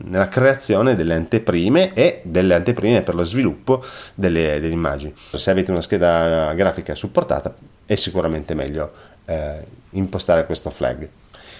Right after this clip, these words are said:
Bene, direi che siamo arrivati alla fine della, della nostra prima puntata. Eh, con questo vi, eh, ringrazio per l'ascolto. Vi, eh, informo che se volete farmi delle domande, volete porre delle, delle questioni, chiedere qualche cosa p-, per cui non sono stato sufficientemente chiaro,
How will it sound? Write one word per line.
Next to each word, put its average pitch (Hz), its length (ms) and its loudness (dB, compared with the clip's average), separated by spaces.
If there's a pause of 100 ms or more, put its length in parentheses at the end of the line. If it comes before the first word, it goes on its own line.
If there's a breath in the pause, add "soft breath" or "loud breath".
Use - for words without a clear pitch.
Bene, 104 380 4
direi 123 220 6
che 120 60 0
siamo 151 200 4
arrivati 151 320 4
alla 127 180 8
fine 135 400 4
della, 92 800 4
della 113 200 4
nostra 127 240 4
prima 120 500 8
puntata. 110 720 4
Eh, 87 720 6
con 117 180 2
questo 127 400 2
vi, 107 420 0 (120)
eh, 82 320 2
ringrazio 87 500 0
per 71 120 0
l'ascolto. 71 600 0 (500 loud breath)
Vi, 110 300 4
eh, 101 200 8
informo 107 400 4
che - 80 -6
se - 160 4
volete 104 680 6
farmi 98 360 4
delle 92 220 4
domande, 95 460 4
volete 92 960 4
porre 95 320 4
delle, 92 360 4
delle 87 160 0
questioni, 95 480 2
chiedere 95 280 4
qualche 92 200 -2
cosa 98 200 2
p-, 90 440 -4
per 90 160 0
cui 104 160 2
non 101 260 4
sono 98 220 0
stato 95 280 0
sufficientemente 85 760 -4
chiaro, 196 320 4